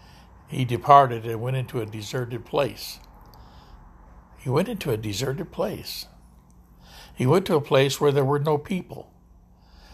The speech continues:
He went to a place to get away from the crowds of people. Now, does that sort of startle you? Because we often think of Jesus as being somebody who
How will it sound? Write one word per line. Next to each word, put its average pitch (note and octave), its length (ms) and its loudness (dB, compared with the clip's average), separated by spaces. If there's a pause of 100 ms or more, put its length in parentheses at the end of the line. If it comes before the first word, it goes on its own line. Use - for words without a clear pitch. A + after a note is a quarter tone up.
(140)
He C#3 120 -2
went F3+ 200 4
to F#3+ 80 0
a D#3 60 0
place C3+ 320 2
to B2+ 60 -4
get D3 220 4
away C3 480 2
from A#2 240 -6
the A2+ 80 -8
crowds B2 640 2
of C3 140 -8
people. - 480 -10 (960)
Now, - 140 0 (120)
does A#2+ 200 -2
that C#3+ 220 2
sort - 280 -4
of A2+ 80 -4
startle D3+ 480 -2
you? G#3 320 -6 (760)
Because C3 340 0
we B2 140 2
often C#3+ 400 4
think B2+ 240 -6
of G#2+ 120 -10
Jesus C3+ 460 -8
as G2+ 140 -10
being C#3 280 -8
somebody C3 540 -2
who A2 220 -6